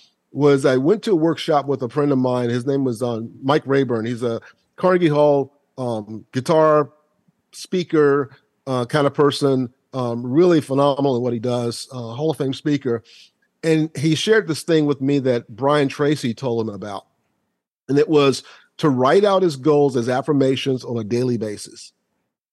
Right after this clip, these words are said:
So I left the, the conference and I, uh, literally on the way back home, I stopped in a bookstore at the, at the airport and picked up a little, you know, mole, uh, writing book. And I identified my top, let's say, three or four goals at the time.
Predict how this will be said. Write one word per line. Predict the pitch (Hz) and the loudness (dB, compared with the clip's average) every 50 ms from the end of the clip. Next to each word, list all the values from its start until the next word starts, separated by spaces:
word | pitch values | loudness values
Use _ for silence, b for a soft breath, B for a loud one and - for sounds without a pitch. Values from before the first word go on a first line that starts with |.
| _ _ | _ _
So | - - 147 | -2 0 2
I | 131 127 | 2 4
left | 131 143 170 220 196 - - | 4 4 4 2 0 -2 -4
the, | 170 165 151 - - | -4 -4 -4 -2 -2
the | 143 139 | -2 -2
conference | 135 - 170 185 202 185 - 151 135 131 131 - - b b b b b b b - - | 0 0 0 0 0 0 0 0 0 0 -2 -4 -10 b b b b b b b -8 -4
and | 139 139 | -2 0
I, | 131 127 | 2 2
uh, | 123 117 - - 151 143 127 | 0 -2 -4 -8 -10 -10 -10
literally | 131 127 135 131 143 175 226 220 190 | -10 -12 -6 -2 0 2 4 4 4
on | 175 151 135 | 4 4 4
the | 135 | 4
way | 135 135 151 156 151 147 | 4 4 4 4 4 2
back | 123 135 139 143 139 131 | 2 0 0 0 0 -2
home, | - 147 151 139 127 127 | -6 -6 -6 -4 -4 -4
I | 120 117 | -4 -6
stopped | 110 - - - 170 165 165 - | -6 -6 -4 -2 -2 -2 0 0
in | 165 139 | 0 0
a | 131 120 110 B B B B B | 0 -2 -4 B B B B B
bookstore | B 107 98 147 190 185 - - - 139 123 131 143 | B -4 0 0 0 0 -2 -6 0 2 4 4 4
at | 143 135 135 131 - _ _ _ - | 4 2 0 0 -4 _ _ _ -8
the, | 127 131 127 123 123 - - | -4 -2 0 0 -2 -2 -2
at | 131 123 - | -6 -6 -6
the | - - | -8 -4
airport | - 175 180 160 - 117 117 123 - b b b b b | 0 0 0 0 0 0 0 0 -2 b b b b b
and | b 135 127 | b -2 0
picked | - - - 196 | 0 0 2 0
up | 160 | 2
a | 156 | 4
little, | 156 156 156 151 147 143 139 143 _ - | 4 4 4 4 4 2 0 -4 _ -10
you | 151 139 | -8 -6
know, | 131 123 120 117 120 113 117 | -4 -4 -4 -4 -6 -6 -4
mole, | 117 131 147 151 147 143 139 131 - _ _ _ - _ _ - - | -2 0 2 4 4 4 2 0 -2 _ _ _ -20 _ _ -18 -16
uh, | 139 127 123 | -14 -12 -8
writing | 113 123 151 165 180 160 131 117 | -4 0 2 2 2 2 0 -2
book. | 110 107 - _ b b b b b b b _ _ - | -4 -8 -10 _ b b b b b b b _ _ -4
And | - 160 151 147 151 - | 0 2 2 2 2 0
I | 131 131 139 147 139 _ _ _ _ _ _ _ _ _ _ _ _ - - | -2 -2 -2 -4 -4 _ _ _ _ _ _ _ _ _ _ _ _ -12 -8
identified | 139 123 127 165 190 190 - 185 175 165 160 151 | -4 0 2 2 2 2 2 2 2 2 2 2
my | 143 127 127 131 | 0 -2 -2 -2
top, | 123 - 170 170 160 - | 0 0 0 0 0 -2
let's | - 156 135 - - | -4 -6 -6 -2 -2
say, | 151 143 139 139 | 0 0 0 0
three | 131 - 151 160 | -2 -2 0 0
or | 170 160 | 0 0
four | - - 160 156 | 0 0 0 2
goals | 147 127 147 143 139 143 131 139 | 2 2 0 2 2 0 -2 -2
at | 123 | -6
the | 135 127 | -6 -8
time. | - - 135 127 117 117 120 123 | -8 -6 -4 -4 -4 -4 -6 -8